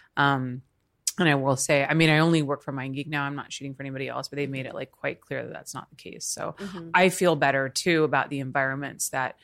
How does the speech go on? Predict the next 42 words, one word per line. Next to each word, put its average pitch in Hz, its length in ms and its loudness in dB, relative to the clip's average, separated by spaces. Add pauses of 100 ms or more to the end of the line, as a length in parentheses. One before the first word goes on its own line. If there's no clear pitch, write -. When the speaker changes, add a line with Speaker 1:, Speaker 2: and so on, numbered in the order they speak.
(580)
Speaker 1:
you 143 100 -2
know, 123 260 -6 (380)
I'm 143 160 -2
putting 135 680 -4
people - 320 -8
in. 135 180 -8
I 139 80 -4
mean, 170 220 2
I 220 200 6
like, 233 300 4 (400)
I 170 100 0
like 160 420 2
to 196 140 0
believe 170 680 0
that 185 120 4
I've 175 180 4
always, 175 600 2
like, 175 320 0 (720)
had 165 580 0
a 160 80 -8
safe 160 420 0
set 160 340 0
where 165 120 -4
people 160 340 -10
feel 160 200 -6
comfortable 156 480 -8
and 160 160 -4
Speaker 2:
Mm-hmm. 156 40 -18
Speaker 1:
feel 160 200 -4
okay 156 380 -8
to 156 100 -10
speak - 300 -12
up. 160 200 -8
But, - 160 -8
you 220 80 -8
know, 208 60 -4
I 147 80 -6
don't 165 180 -12
know 135 120 -8
that 135 200 -8 (400)
for 180 140 0
sure. 156 420 0